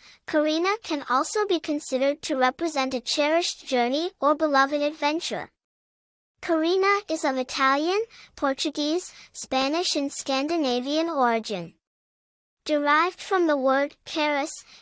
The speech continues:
it was originally used as a term of endearment in Roman times. It gradually evolved into a first name in southern European countries. Its celestial connection was established when Nicolas Louis de Lacaille,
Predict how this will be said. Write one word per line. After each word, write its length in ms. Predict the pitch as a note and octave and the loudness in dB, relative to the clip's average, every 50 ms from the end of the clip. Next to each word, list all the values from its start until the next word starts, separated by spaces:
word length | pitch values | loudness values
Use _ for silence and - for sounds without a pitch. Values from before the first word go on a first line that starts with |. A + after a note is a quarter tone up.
| _ | _
it 120 | - C4+ B3+ | -6 -4 0
was 200 | C4+ C#4 C#4 D#4 | 0 0 2 2
originally 600 | D4 C#4+ C#4+ D#4+ E4+ - F4 D4+ C#4+ D4+ D#4+ E4+ | 0 2 2 0 0 0 -2 -2 0 0 0 0
used 460 | D#4+ D4 C#4+ C#4 C#4 D4+ D#4 - - | 0 0 0 -2 -2 -2 -4 -8 -6
as 160 | - C4 C4 C#4+ | -8 -6 -4 -4
a 60 | C4+ | -6
term 380 | - - - D#4 D#4 E4 F4+ | -6 -4 -2 0 0 2 2
of 160 | G4 F#4 F4+ G4 | 2 0 0 0
endearment 640 | F4 E4 D4+ D4 D4+ D4+ D4 D4 D4+ E4+ F#4+ G4 - - | 0 0 0 2 0 0 2 0 0 -2 -2 -4 -6 -6
in 180 | D#4+ E4 F4 E4 | -2 0 0 2
Roman 380 | D4 C#4 C#4 C#4 C#4+ D4 D4+ | 2 2 2 0 0 -2 -4
times. 600 | D4 - C#4+ B3 A3 G3 F3 F#3 - - - - _ _ _ _ _ _ _ _ _ _ _ _ _ _ _ _ _ - | -4 -2 -2 -2 -2 -4 -6 -10 -12 -14 -14 -14 _ _ _ _ _ _ _ _ _ _ _ _ _ _ _ _ _ -4
It 160 | D4+ D4 _ | -4 -4 _
gradually 680 | - D4 D4 C#4+ D#4+ F4+ F4+ G4+ G4+ G4+ G#4 G#4+ G4+ G4 | -2 0 2 4 4 2 2 0 2 2 2 2 2 2
evolved 560 | D#4+ C4 C4+ C4 C4 C4+ C4+ C#4+ - - C4+ | 0 2 4 4 6 6 4 2 -2 -6 -4
into 300 | C4+ C#4 C4+ - D4 C#4 | -2 -2 -2 0 0 0
a 60 | B3+ | 0
first 460 | B3+ - - D4+ E4 F#4+ - - - | -2 -2 0 2 2 2 0 -2 -2
name 320 | D4 C4+ B3+ B3+ B3+ C4+ C#4 | 0 0 2 2 0 0 0
in 160 | C4+ C4+ C#4 | 0 -2 -2
southern 460 | - - - C4+ C4+ D4+ E4+ F4 F4 | -2 -2 0 0 2 2 2 2 4
European 600 | D#4+ D4+ D4+ D#4+ E4 - - D4 C#4 C#4+ D4 E4 | 2 4 2 2 0 0 -2 -2 0 0 0 -2
countries. 580 | D#4+ - D#4 D#4 E4+ - - A#3+ F3+ B2 - - - - _ _ _ _ _ _ _ _ _ _ _ _ _ _ _ _ _ - | -2 -2 -2 -2 -2 -2 -4 -4 -4 -6 -6 -10 -12 -12 _ _ _ _ _ _ _ _ _ _ _ _ _ _ _ _ _ -4
Its 180 | D#4+ E4 - - | -4 -4 -4 -2
celestial 680 | - - F4 D#4 D4+ D4+ E4+ F#4 - - - A4 A4+ A4+ - | -2 0 0 2 2 2 2 2 0 -2 0 0 0 0 -2
connection 600 | - G4 D4+ C#4 C4 C4+ - - C#4+ C4+ C#4+ C#4+ | -2 -2 0 0 0 -2 -4 -4 -2 -2 0 0
was 160 | C4+ C4 C4+ | -2 -2 -2
established 800 | C4+ - - - - C#4+ C#4 C#4+ C4 C#4+ D4+ E4 E4 - - - | -4 -4 -4 -2 0 2 2 2 2 0 0 0 0 -4 -4 -2
when 240 | D4 C#4 C#4+ C#4+ C#4 | -2 0 0 0 0
Nicolas 500 | D4 D#4 - G#4+ G#4+ G#4+ G#4+ - - D4 | -2 -2 -2 -2 -2 0 0 -2 -4 -2
Louis 340 | C4+ C#4+ D4 C#4+ D4 - - | 0 2 2 2 2 0 -2
de 80 | - E4 | 0 0
Lacaille, 580 | D#4 D4 D4 D4 - - C#4 B3 A#3+ A#3 B3 | 0 0 0 -4 -4 -6 -4 -2 0 -2 -2